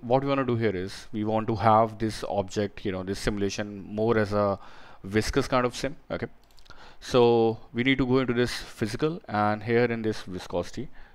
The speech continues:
we can, you know, like, use some viscosity, like, let's put it to, like, two thousand as of now.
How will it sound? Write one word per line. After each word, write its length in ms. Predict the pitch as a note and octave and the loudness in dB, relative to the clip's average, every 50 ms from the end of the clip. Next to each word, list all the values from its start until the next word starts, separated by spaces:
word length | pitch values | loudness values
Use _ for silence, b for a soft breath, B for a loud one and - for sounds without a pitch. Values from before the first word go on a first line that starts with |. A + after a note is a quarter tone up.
| b b - | b b -6
we 120 | A2 A#2 | -4 -2
can, 480 | A2+ - A#2 A2+ A#2 A#2 A#2 A#2 B2 - - - | 0 2 2 2 0 -2 -4 -8 -10 -12 -10 -8
you 80 | G#2 | -6
know, 80 | F#2+ F#2+ | -6 -4
like, 180 | F#2 F#2+ F#2+ - - - - | -4 -4 -6 -6 -10 -18 -18
use 320 | - G#2 G2+ A#2 B2+ C3 | -12 -6 -4 -4 -4 -4
some 200 | - - C#3 C3 | -2 -2 -2 -2
viscosity, 420 | B2+ B2 - - C3 A#2+ - - D3 | -4 -6 -6 -4 -4 -4 -2 -2 0
like, 180 | C3+ C3 B2 | 0 0 0
let's 220 | A#2+ A2+ A#2 A2 - | 0 -2 -4 -4 -4
put 160 | - C3 A#2+ | -4 -2 -2
it 100 | A2+ A2 | -2 -2
to, 100 | - A2 | -2 0
like, 180 | G#2 G2 G2+ - - - - | 0 0 0 -2 -4 -8 -4
two 120 | A#2+ A#2 | -4 0
thousand 320 | A2+ G#2+ G#2 G#2 A2 A2 A2 | 2 2 2 2 0 -2 -2
as 140 | G#2 G2+ | -2 0
of 180 | G2+ G2+ G2+ - | 0 -2 -2 -4
now. 160 | F#2+ G#2+ C#3+ | -8 -8 -10